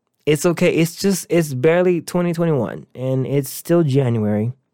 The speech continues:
And it's okay to be where you are right now. That's if you're at your, back at home with family. Maybe, maybe you're making that decision to have roommates because, you know,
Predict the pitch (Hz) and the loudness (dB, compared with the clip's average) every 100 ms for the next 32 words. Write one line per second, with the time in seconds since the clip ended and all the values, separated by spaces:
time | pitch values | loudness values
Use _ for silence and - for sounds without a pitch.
0 | _ _ - - - _ _ - 139 156 | _ _ -20 -20 -20 _ _ 0 2 2
1 | 151 160 156 160 156 139 139 135 131 117 | 2 0 4 2 2 2 2 4 2 0
2 | 98 90 80 62 - _ _ _ _ _ | -2 -6 -10 -16 -18 _ _ _ _ _
3 | _ _ _ _ _ _ 113 143 156 151 | _ _ _ _ _ _ 0 2 2 0
4 | - - - 127 127 143 135 98 110 98 | -10 -8 -2 -2 2 2 2 0 -4 -4
5 | - - 123 117 117 110 151 147 143 123 | -8 -6 -4 -4 -6 -4 0 2 2 0
6 | - 175 175 175 175 175 175 175 170 - | -2 0 0 2 0 0 2 0 -4 -14
7 | - _ _ - 127 151 143 151 131 127 | -20 _ _ -4 2 2 2 0 2 2
8 | 139 139 135 131 131 127 127 123 110 - | 2 2 2 2 2 2 0 0 -4 -2
9 | 139 135 139 - 113 107 113 101 131 180 | 0 2 0 0 -4 -4 -4 -4 2 4
10 | 180 175 165 160 - 131 - 123 117 127 | 4 4 2 -2 -2 -6 -2 -2 -2 -4
11 | 131 123 117 113 107 | -6 -4 -6 -6 -8